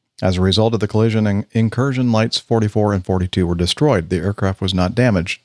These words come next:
Go ahead and put that up there, Liz, if you'd like. Okay, so here's the runway. Uh, that's the, uh, taxiway in which they use to enter the runway from the right, lower right-hand corner. Uh, they were told to line up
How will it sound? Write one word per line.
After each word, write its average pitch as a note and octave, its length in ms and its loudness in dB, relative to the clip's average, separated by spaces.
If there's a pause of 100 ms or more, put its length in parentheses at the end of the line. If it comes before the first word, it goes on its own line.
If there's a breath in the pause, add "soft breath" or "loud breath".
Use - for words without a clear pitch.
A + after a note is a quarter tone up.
(140)
Go A#2 120 0
ahead F#2 180 -2
and F2 160 -10
put G2+ 140 -4
that G2 140 2
up F#2 140 -2
there, F#2+ 220 -2
Liz, G#2 280 -2
if G#2 120 -8
you'd G2 100 -6
like. G2 280 -4 (1200 soft breath)
Okay, G#2 420 0
so - 160 0
here's F3+ 160 2
the E3+ 80 0
runway. C#3 560 0
Uh, G#2+ 340 0
that's G#2 320 -2
the, G2+ 280 0
uh, F#2+ 120 2
taxiway F#2+ 960 2 (120)
in F2 240 -2
which F#2+ 200 -2
they F#2 120 0
use F2+ 340 0
to F2 380 0
enter G2 280 2
the F2+ 120 0
runway F2+ 360 2
from F#2 220 -2
the E2+ 100 -2
right, F2 360 0
lower F2+ 260 -2
right-hand F2 460 -2
corner. F#2 400 0 (560 loud breath)
Uh, F#2 60 0
they F2+ 100 2
were F2 80 0
told F2+ 340 0
to F#2 260 2
line F#2+ 300 2
up C#3 220 -2